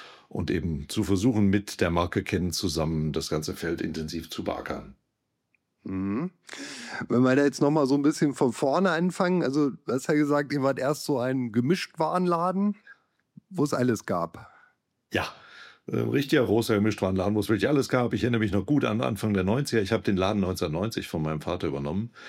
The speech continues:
Speaker 1: Ähm, also am Anfang hatten wir, äh, die ganzen Marken Minolta, Nikon, äh, Canon, Ko-, Yashica, Contax, Minox, ach, was es alles gab.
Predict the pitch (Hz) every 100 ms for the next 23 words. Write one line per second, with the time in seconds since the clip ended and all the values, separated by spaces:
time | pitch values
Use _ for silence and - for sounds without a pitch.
0 | - - - - - - 87 90 90 87
1 | 87 85 82 82 76 85 82 - 82 76
2 | 98 92 76 90 80 82 80 85 76 73
3 | 78 90 98 82 71 80 - 69 71 80
4 | 82 78 76 78 85 - 76 78 80 76
5 | 76 80 80 80 90 82 85 80 80 95
6 | 123 80 87 - 82 - 78 78 73 -
7 | 101 82 78 71 - - - 101 113 101
8 | 85 - - 117 - 98 76 69 67 -
9 | 65 64